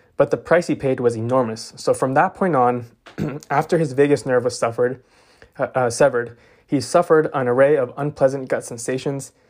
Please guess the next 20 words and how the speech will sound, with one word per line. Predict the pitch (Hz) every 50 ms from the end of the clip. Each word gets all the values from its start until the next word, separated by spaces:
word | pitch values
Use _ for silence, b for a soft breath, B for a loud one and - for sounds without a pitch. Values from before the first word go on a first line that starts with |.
| b b b b b b
He | b 156 151
felt | 147 - 156 143 - -
full | - - - 160 165 165 170 160
even | 160 147 147 143
after, | 139 139 - 147 135 131 127 - - -
uh, | 135 127 123 120 123 117
a | 123 113
small | - - 147 - -
meal | 127 139 156 165 165 156 160 160 156 156 - _ _ _ -
and | 143 127
endured | 123 120 120 127 127 127 123
constant | - - 135 135 - - 117 123
nausea | 120 113 117 113 117 113
and | 113 110
vomiting, | 127 135 143 147 151 143 147 147 147 143 143 b b b b b b b
cramps, | - - 135 131 131 135 139 131 - -
belly | 135 127 113 127 131 139 151 147
pain, | 143 - - 139 139 139 139 135
and | 123 120
diarrhea, | 117 117 117 117 120 123 131 135 135 135 139 135